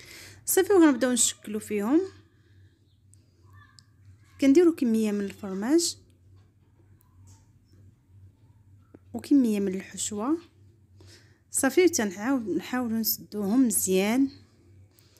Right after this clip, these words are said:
نلقوا العجينه ونجمعوها بصباعنا مزيان باش ما تحلش هنا في الفران. صافي، نشكلوهم كاملين هكا ونحاولوا نقادوهم.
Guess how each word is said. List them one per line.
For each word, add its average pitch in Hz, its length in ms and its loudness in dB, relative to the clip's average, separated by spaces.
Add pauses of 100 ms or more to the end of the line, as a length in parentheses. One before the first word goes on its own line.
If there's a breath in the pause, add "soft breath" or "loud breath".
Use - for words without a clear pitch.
(380 soft breath)
نلقوا 240 300 0
العجينه 196 680 0 (680 loud breath)
ونجمعوها 226 460 0
بصباعنا 208 540 -2
مزيان 208 640 -2
باش 220 200 -2
ما 214 60 -2
تحلش - 400 -6
هنا 247 160 -4
في - 120 -20
الفران. 175 460 -6 (2750 soft breath)
صافي، 311 600 0 (640)
نشكلوهم 214 680 0
كاملين 214 480 2
هكا 185 480 -2 (560 soft breath)
ونحاولوا 226 360 -4
نقادوهم. 190 840 2